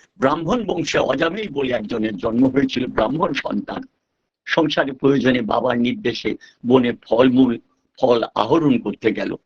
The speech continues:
এক সুন্দরী নারীর দেখে মুগ্ধ হলেন। অজামিলের বিয়ে হয়েছে, ছেলে পুলে সংসার আছে, বাবা মা আছে। তাকে দেখে মুগ্ধ হয়ে তার সঙ্গে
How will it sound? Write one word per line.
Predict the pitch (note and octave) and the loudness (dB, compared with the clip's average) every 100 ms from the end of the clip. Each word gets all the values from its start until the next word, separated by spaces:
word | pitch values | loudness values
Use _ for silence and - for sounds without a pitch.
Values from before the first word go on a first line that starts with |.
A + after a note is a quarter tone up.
| _ _ _ _ - | _ _ _ _ -4
এক | - F3+ | -4 0
সুন্দরী | B3+ B3 C4 C4 | -2 0 0 0
নারীর | F#3+ F3+ G#3 C4 - _ _ - - | 0 0 -2 -4 -8 _ _ -4 0
দেখে | D#3+ - | 0 0
মুগ্ধ | C3+ F3+ G#3 E3 | -2 -2 2 2
হলেন। | - A#2 G#2 - - _ _ _ _ _ _ _ _ _ - | 2 0 -4 -6 -16 _ _ _ _ _ _ _ _ _ -4
অজামিলের | - E3 G#3 B3 D#4 | 0 2 4 4 4
বিয়ে | G3 F#3+ C#3+ | 4 2 4
হয়েছে, | C3 A2+ A2+ | 2 2 -6
ছেলে | G#2+ C#3 D#3+ | -2 0 0
পুলে | D#3+ A3 | 2 0
সংসার | G#3 B2+ C3+ A#2 - | 2 2 2 2 -2
আছে, | - - | -4 -6
বাবা | - A2+ G#2 | -2 0 2
মা | B2+ B2+ - | 2 0 -2
আছে। | - - _ _ _ _ _ _ - | -10 -14 _ _ _ _ _ _ -2
তাকে | F#3+ C4 | 0 2
দেখে | A3+ A#3 B3+ | 2 2 2
মুগ্ধ | A3 A#3+ G#3 | 2 0 4
হয়ে | A3 G#3+ | 4 4
তার | G3 | 2
সঙ্গে | - - D#3+ | 0 0 2